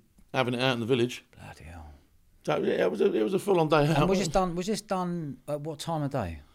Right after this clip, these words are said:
Speaker 1: First light. So
Speaker 2: First
Speaker 1: we had,
Speaker 2: light.
Speaker 1: we had a, we had an observation team, which had been sort of, like, on the edge of the village. So they pushed right up on the moor. We'd done a bit of a cheeky one on them
Speaker 2: Mm.
Speaker 1: the night before. So where we was doing all these negotiations,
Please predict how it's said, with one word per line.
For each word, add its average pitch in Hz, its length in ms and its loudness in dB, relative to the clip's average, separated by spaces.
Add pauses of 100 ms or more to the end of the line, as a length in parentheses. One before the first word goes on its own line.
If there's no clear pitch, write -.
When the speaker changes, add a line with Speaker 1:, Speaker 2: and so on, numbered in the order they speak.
(580)
Speaker 1:
First - 340 4
light. 151 240 6 (260)
So 143 180 8
Speaker 2:
First 139 140 10
Speaker 1:
we 160 60 10
had, 175 100 12
Speaker 2:
light. 151 80 4
Speaker 1:
we 165 60 8
had 180 100 10
a, 151 120 8
we 143 140 4
had 185 80 6
an 160 80 6
observation 143 500 4
team, 98 280 -6 (480)
which 135 200 0
had 123 100 -4
been 123 300 0
sort 123 220 -6
of, 117 100 -6
like, - 80 -4
on 131 100 -2
the 127 100 4
edge 123 160 4
of 117 60 -2
the 123 60 2
village. - 400 -2
So 127 120 -2
they 147 140 6
pushed 143 380 0
right 143 360 4
up 139 200 2
on 117 60 0
the 120 80 2
moor. 127 140 2 (440)
We'd 143 140 2
done 180 140 6
a 160 60 6
bit 147 140 6
of 131 60 4
a 135 60 4
cheeky 131 320 2
one 104 180 -6
on 107 80 -4
them 107 80 -2
Speaker 2:
Mm. 107 40 -2
Speaker 1:
the 113 80 -2
night 120 200 2
before. 117 320 0
So 127 200 2 (480)
where 170 180 10
we 208 80 6
was 196 100 6
doing 175 180 10
all 160 100 8
these 139 160 6
negotiations, 127 1000 4